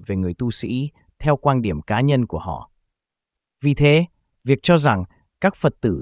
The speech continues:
tập trung dâng cúng cho sư Thích Minh Tuệ làm ảnh hưởng đến Giáo hội Phật giáo Việt Nam là không có cơ sở và đi ngược lại với quyền tự do tín ngưỡng của nhân dân. Thực tế, sư Thích Minh Tuệ không nhận tiền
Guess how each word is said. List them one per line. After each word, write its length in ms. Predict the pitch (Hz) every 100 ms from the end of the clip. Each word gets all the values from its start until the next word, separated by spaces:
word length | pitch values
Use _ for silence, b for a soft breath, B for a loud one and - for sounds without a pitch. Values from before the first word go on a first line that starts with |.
| -
tập 160 | 110 _
trung 300 | - 147 135
dâng 280 | 110 123 117
cúng 340 | - 104 135
cho 120 | - 143
sư 200 | - 123
Thích 160 | 190 -
Minh 200 | 123 110
Tuệ 260 | 104 87 - _ _ _ -
làm 180 | 127 117
ảnh 180 | 107
hưởng 400 | 101 127 90 73
đến 240 | 90 107 151
Giáo 180 | 143 151
hội 240 | 151 -
Phật 200 | - 98
giáo 240 | - 98 123
Việt 200 | 135 98
Nam 260 | 95 92 - b
là 120 | 113
không 280 | 107 160 143
có 120 | 123
cơ 200 | 127 151
sở 320 | 127 - 82 - _ _ _
và 100 | 117
đi 140 | 127 139
ngược 280 | 139 110
lại 240 | 110 101 85
với 160 | 104
quyền 260 | - 123 98
tự 180 | 95 82
do 260 | 110 110
tín 280 | - 101 123
ngưỡng 220 | 135 -
của 120 | - 85
nhân 200 | 92 87
dân. 260 | 95 82 - _ _ _ _ _ _ -
Thực 180 | 131
tế, 300 | 151 143 180 - _ _ _ -
sư 160 | 165 165
Thích 180 | 202
Minh 140 | 180 160
Tuệ 300 | 139 107 - - _
không 300 | - 170 170
nhận 180 | 151 -
tiền 340 | - 110 87